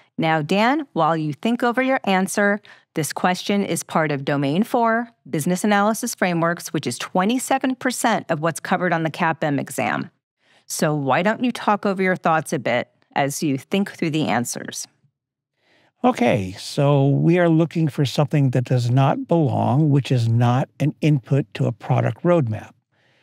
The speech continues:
Speaker 2: So the first one that you gave me, business objectives, well, that seems like that you would have to have that in order to help define what the project is. The business feature requirements,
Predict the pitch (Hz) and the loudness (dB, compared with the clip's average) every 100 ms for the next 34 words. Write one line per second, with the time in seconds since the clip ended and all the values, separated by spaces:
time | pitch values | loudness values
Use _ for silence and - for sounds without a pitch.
0 | _ _ _ - 156 135 135 127 120 - | _ _ _ -4 2 4 4 4 0 -2
1 | - 220 247 - 131 131 117 127 117 120 | 2 2 2 0 2 2 0 0 2 4
2 | 120 127 117 139 165 202 - 117 120 110 | 4 2 4 2 2 0 -2 -2 -2 -2
3 | 139 147 139 139 123 156 - - - - | -2 -2 2 2 4 2 0 -10 -14 0
4 | 165 160 131 139 143 147 - - - _ | 2 4 4 4 4 0 -8 -20 -20 _
5 | _ 147 - 160 139 131 135 - 123 139 | _ -2 0 2 4 4 2 2 2 4
6 | 131 135 - 127 135 135 131 120 123 - | 2 0 0 2 4 2 2 2 2 -2
7 | 113 135 135 120 117 110 - 165 123 110 | -2 2 4 2 0 -2 0 2 2 -2
8 | - 101 120 - - _ _ _ _ _ | -4 -6 -6 -8 -16 _ _ _ _ _
9 | _ _ _ 139 135 160 160 123 - 233 | _ _ _ 2 4 4 0 -2 -2 0
10 | - 143 120 - 107 110 151 233 | 2 0 0 -2 -2 0 -2 -4